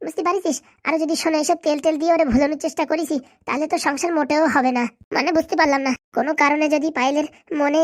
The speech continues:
ইচ্ছাও জাগে যে আমার সাথে সংসার করার জন্য, কিন্তু তোরা যে কাজটা করেছিস ওটা যদি পায়েল জানতে পারে না, ও চিরজীবনের জন্য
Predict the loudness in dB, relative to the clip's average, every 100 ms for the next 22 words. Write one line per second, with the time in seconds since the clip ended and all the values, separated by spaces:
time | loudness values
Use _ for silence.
0 | 0 0 2 2 2 0 0 0 -4 -6
1 | -6 -6 -6 -4 -2 -2 0 0 0 -2
2 | -4 _ -6 -6 -2 0 2 2 0 -2
3 | -2 -2 0 -2 -6 _ -4 0 0 0
4 | 0 2 2 0 0 0 2 2 0 _
5 | -8 -6 0 2 2 2 0 0 0 0